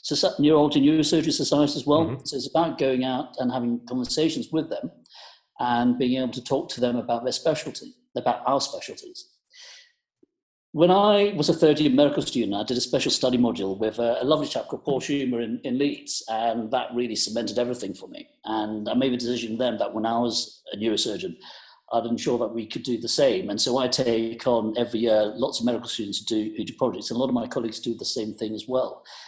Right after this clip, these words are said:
Speaker 1: And it's about trying to make sure that we can, you know, try and incorporate people in projects with us to get that exposure, because we, we clearly can't do that within the medical school curriculum.
Speaker 2: Hmm.
Speaker 1: In terms of your,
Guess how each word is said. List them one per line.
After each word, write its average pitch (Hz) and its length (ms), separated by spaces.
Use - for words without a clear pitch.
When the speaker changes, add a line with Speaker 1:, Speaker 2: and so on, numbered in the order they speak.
Speaker 1:
And 127 60
it's 120 100
about 160 200
trying 139 160
to 131 40
make 127 240
sure - 200
that 120 180
we 117 80
can, 117 560
you 123 120
know, 120 100
try 127 160
and 117 80
incorporate 139 500
people 117 880
in 151 240
projects - 580
with 85 140
us - 400
to - 80
get - 240
that 113 100
exposure, 90 640
because 117 340
we, 123 220
we 131 100
clearly 139 300
can't 123 260
do 123 140
that 120 160
within 120 260
the 117 80
medical 117 340
school 113 300
curriculum. - 540
Speaker 2:
Hmm. 101 180
Speaker 1:
In 143 120
terms 165 260
of 147 80
your, 139 340